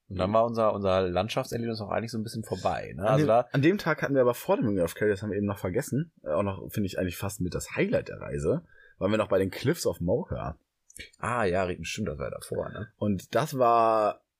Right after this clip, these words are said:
Speaker 2: völlig absurd.
Speaker 1: Ja.
Speaker 2: <laughs> So wie alles. Also, ich weiß nicht, äh, die kennt man vielleicht auch, da wurde auch, glaub ich, Harry Potter gedreht und, ähm, ich glaub, an manche
Speaker 1: Ist das
Speaker 2: andere
Speaker 1: so?
Speaker 2: Mhm.
Speaker 1: Ah.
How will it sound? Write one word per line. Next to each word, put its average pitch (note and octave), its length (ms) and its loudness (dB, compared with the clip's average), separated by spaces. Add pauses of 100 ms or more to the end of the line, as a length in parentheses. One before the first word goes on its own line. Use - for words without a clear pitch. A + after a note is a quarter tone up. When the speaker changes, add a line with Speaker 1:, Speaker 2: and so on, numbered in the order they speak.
(280)
Speaker 2:
völlig - 360 -4
absurd. C2+ 560 -10 (300)
Speaker 1:
Ja. - 240 -8 (400)
Speaker 2:
<laughs> - 200 2
So A#2 220 4
wie A#2 100 -2
alles. F2+ 400 -2 (880)
Also, C#3+ 400 8 (920)
ich C#3 140 -2
weiß D3+ 200 8
nicht, D#3+ 200 2
äh, B2+ 240 6 (220)
die G2 180 0
kennt C3 200 0
man A#2+ 120 2
vielleicht F2+ 340 0
auch, G2 100 2
da F#2+ 140 0
wurde G#2+ 200 4
auch, F#2 120 0
glaub F#2+ 160 0
ich, F2+ 140 -4
Harry G2+ 140 2
Potter A#2 320 0
gedreht F#2+ 440 0
und, F#2 220 -2 (520)
ähm, E2 500 0 (200)
ich - 100 -12
glaub, - 120 -2
an E2+ 100 -2
manche F2+ 160 0
Speaker 1:
Ist - 60 0
das G#2 100 2
Speaker 2:
andere G2 100 0
Speaker 1:
so? - 160 -2 (220)
Speaker 2:
Mhm. B2 320 2 (440)
Speaker 1:
Ah. C3+ 180 -2